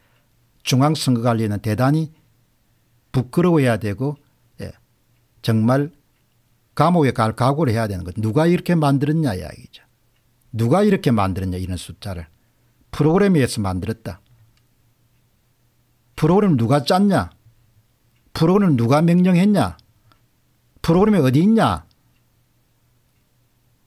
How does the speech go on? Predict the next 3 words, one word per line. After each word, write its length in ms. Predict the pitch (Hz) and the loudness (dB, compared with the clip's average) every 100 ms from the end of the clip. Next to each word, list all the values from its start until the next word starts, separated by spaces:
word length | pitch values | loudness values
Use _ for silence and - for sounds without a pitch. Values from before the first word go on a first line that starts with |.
| _ _ _ _ _ _ _ _ _ _ _ _ _ _ _ _ _ _ _ _ _ _ _ _ _ | _ _ _ _ _ _ _ _ _ _ _ _ _ _ _ _ _ _ _ _ _ _ _ _ _
프로그램을 440 | - 170 226 226 151 | -2 2 4 4 2
어떻게 280 | 147 190 | 0 -2
짰습니까? 760 | - 180 - 180 180 180 107 | 0 0 0 0 0 0 -4